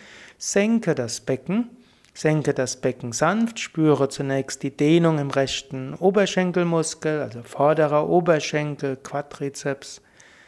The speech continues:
Und während du den, das Becken weiter senkst und den rechten Oberschenkelmuskel entspannst, fühlst du langsam auch die Tiefe des Bauches, in der rechten Seite des Bauches.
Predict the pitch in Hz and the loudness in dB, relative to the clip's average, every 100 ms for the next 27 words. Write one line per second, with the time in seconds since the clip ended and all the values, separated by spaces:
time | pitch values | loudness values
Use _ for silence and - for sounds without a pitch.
0 | - - _ _ 214 202 214 233 220 220 | -20 -20 _ _ 0 4 4 4 4 2
1 | 226 196 160 147 - - 143 - 170 175 | 2 0 -2 -6 -12 -6 -6 0 0 2
2 | 180 170 143 139 131 - 151 185 202 - | 0 2 2 2 0 0 2 2 0 -2
3 | - 131 127 123 123 151 - - 170 180 | -8 -8 -6 -6 0 0 0 -6 -2 0
4 | 180 170 170 170 156 151 151 143 - 139 | 2 2 2 2 2 2 0 -2 -4 -4
5 | 120 - - 147 175 - - - - - | -6 -4 0 2 0 -6 -14 -20 -20 -20
6 | _ - 208 - 135 123 160 180 - 180 | _ 0 0 0 -4 0 0 0 0 0
7 | 175 151 - - - 202 202 - 131 - | 0 -2 -8 -8 -2 -2 0 -2 -4 -4
8 | - 139 190 190 185 160 127 120 131 160 | 2 4 4 4 0 -2 -6 -2 0 0
9 | - 180 165 170 165 156 147 - 147 147 | -2 -4 -2 0 -2 -4 -4 2 4 4
10 | 139 139 | 0 -6